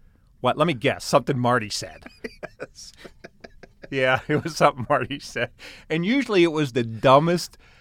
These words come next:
Speaker 1: thing that
Speaker 2: Yeah.
Speaker 1: if you weren't there, you wouldn't even think it was funny.
Speaker 2: <laughs> Right.
Speaker 1: But if you're there, if you're in the moment with him, you would just absolutely die. <laughs>
Speaker 2: Yeah.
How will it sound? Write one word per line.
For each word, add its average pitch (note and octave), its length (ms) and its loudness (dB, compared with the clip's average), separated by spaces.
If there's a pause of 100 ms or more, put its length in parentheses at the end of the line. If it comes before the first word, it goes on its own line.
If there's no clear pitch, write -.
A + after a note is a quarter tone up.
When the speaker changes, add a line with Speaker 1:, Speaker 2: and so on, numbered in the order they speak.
Speaker 1:
thing A#2+ 520 -2
that B2 320 0
Speaker 2:
Yeah. B2+ 40 0
Speaker 1:
if B2 140 -6
you E3+ 160 -2
weren't G3+ 340 2
there, B2 460 2 (260)
you D3+ 200 -2
wouldn't F#3 200 0
even A#2+ 180 0
think B2+ 200 2
it - 20 -2
was G2 180 -4
funny. E2+ 440 -2 (100)
Speaker 2:
<laughs> - 140 -14
Right. G2 280 -10
Speaker 1:
But C3+ 200 -2
if C#3 160 -8
you're F3 260 2
there, F3+ 340 -2
if C3+ 120 -10
you're E3+ 180 0
in E3+ 120 -2
the D3 60 -2
moment D3+ 440 2
with A2 200 -2
him, G#2+ 160 -4
you D3 200 -2
would G#2+ 320 -6
just A2 200 -4 (280)
absolutely C#3 640 -4
die. F#2+ 640 -2
<laughs> - 40 -20 (2250)
Speaker 2:
Yeah. G2+ 380 -2